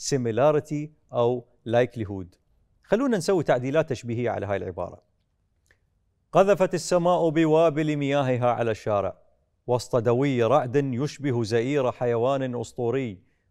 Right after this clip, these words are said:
وخلال ثوان شعرت داليا بأن المياه تسللت إلى عظامها." لاحظت هول المطر كيف بين الآن؟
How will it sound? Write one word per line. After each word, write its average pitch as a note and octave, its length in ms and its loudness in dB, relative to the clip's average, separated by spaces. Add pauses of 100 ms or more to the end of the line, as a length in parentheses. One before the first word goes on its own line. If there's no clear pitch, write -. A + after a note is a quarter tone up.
وخلال A2 460 -2
ثوان B2 520 0 (320)
شعرت C3 420 2
داليا A2 580 2 (280)
بأن A2+ 340 -2
المياه A#2+ 520 -2
تسللت A#2 880 -6 (380)
إلى A#2+ 160 -2
عظامها." G2+ 720 -4 (760)
لاحظت B2+ 420 0
هول D3+ 140 0
المطر C3+ 340 -4
كيف A#2+ 240 -4
بين A#2+ 320 -4
الآن؟ B2 400 -6